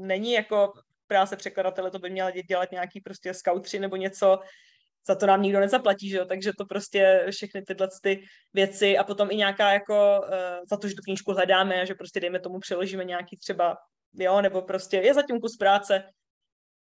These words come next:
Takže, ale na druhou stranu je to jako radost, když člověk pře-,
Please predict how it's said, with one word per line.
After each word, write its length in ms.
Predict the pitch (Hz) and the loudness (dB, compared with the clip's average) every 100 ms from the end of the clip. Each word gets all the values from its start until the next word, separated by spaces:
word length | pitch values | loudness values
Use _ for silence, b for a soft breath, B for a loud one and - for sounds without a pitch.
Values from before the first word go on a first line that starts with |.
| _ - | _ 0
Takže, 720 | 208 190 196 233 214 214 202 | 2 2 4 8 8 8 6
ale 200 | 220 226 | 4 4
na 140 | 220 220 | 2 0
druhou 200 | 233 240 | 2 0
stranu 300 | 226 220 214 | 0 -2 0
je 80 | |
to 60 | 214 | -2
jako 200 | 214 240 | -2 0
radost, 300 | 247 269 - | 0 0 -6
když 220 | 185 190 | -10 -12
člověk 240 | - 202 - | -10 -12 -12
pře-, 200 | - 220 | -8 -8